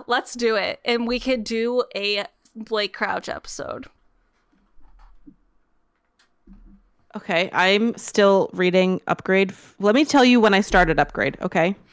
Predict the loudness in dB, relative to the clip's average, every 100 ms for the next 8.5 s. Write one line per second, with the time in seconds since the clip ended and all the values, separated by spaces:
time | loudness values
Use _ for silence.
0 | -20 -16 -16 -16 -16 -16 -14 -14 -16 -18
1 | _ _ -20 -20 -20 -10 -2 0 2 4
2 | 4 4 2 0 0 0 0 -4 -4 -4
3 | -4 -8 -8 -6 -4 -4 -6 -10 -10 -8
4 | -10 -10 -12 -10 -10 -12 -20 _ _ _
5 | _ -20 _ _ -10 -8 -10 -10 -12 _
6 | _ _ _ _ _ -4 -2 -2 0 -2
7 | -6 -2 2 2 0 -2 -2 -2 0 0
8 | 0 -2 -6 -6 -6